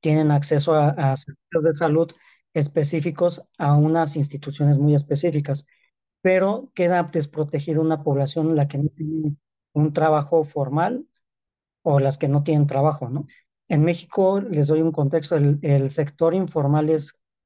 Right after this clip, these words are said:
más de la mitad de la población mexicana. Entonces, estamos de-, diciendo que dejamos de lado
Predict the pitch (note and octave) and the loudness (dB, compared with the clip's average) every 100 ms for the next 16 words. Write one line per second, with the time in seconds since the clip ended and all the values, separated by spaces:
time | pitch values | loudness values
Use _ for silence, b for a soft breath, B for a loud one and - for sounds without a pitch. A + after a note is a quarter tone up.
0 | _ - D#3 D#3+ D#3 D#3 C#3 C#3 C#3+ D#3+ | _ -4 0 0 0 0 0 -2 0 0
1 | D3 C#3+ C#3 C3+ C3 - C#3+ C#3 C#3 - | 0 0 -2 -4 -6 -4 -2 -2 -4 -2
2 | D#3+ D3+ D3+ D#3+ D#3 D3+ F3+ - G3 D#3+ | 2 2 2 0 0 -2 0 0 -2 -6
3 | - B B _ E3 C#3+ F3+ D#3 E3 - | -14 B B _ -2 0 2 2 2 0
4 | E3 D3 C#3+ D#3+ E3 F3 D3+ C#3+ C#3+ D3+ | -4 -2 -2 -2 0 -2 0 0 2 2
5 | D#3+ - | 0 -2